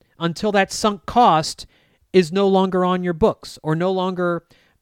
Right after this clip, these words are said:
part of your mindset. And the, and the Eagles just decide not to do that. They, they could have held on for Carson Wentz, and they could have held Jalen Reagor for another season. To do what? I don't know. But they decided to go out and make real changes.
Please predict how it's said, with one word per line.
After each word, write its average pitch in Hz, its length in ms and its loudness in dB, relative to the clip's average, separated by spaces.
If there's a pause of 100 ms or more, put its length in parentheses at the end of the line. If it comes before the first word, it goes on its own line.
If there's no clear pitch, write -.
(140)
part 202 380 0
of 170 340 2
your 165 200 0
mindset. 175 440 -6 (1700)
And 165 220 0
the, 175 100 -8
and 175 140 -6
the 175 60 -6
Eagles 202 340 -2
just 190 240 -4
decide 160 320 -2
not 143 160 -4
to - 60 -20
do 135 160 -4
that. 98 200 -12
They, 185 160 0
they 202 160 0
could 240 220 -2
have 233 100 -2
held 185 200 -4
on 143 180 -6
for 143 100 -12
Carson 131 380 -8
Wentz, 110 220 -12
and 147 60 -12
they 151 60 -6
could 202 140 -8
have 214 80 -10
held 151 260 -6 (220)
Jalen 143 320 -4
Reagor 120 280 -6
for 117 300 -6
another 113 360 -10
season. 110 440 -12 (760)
To 160 100 -4
do 143 240 -2
what? 131 340 -2
I 139 140 -4
don't 123 240 -4
know. 107 340 -10 (480)
But 185 160 -2
they 247 140 2
decided 262 400 -2
to 220 40 -6
go 214 80 0
out 190 120 0
and 160 100 -6
make 160 160 -2
real 170 220 2
changes. - 560 -10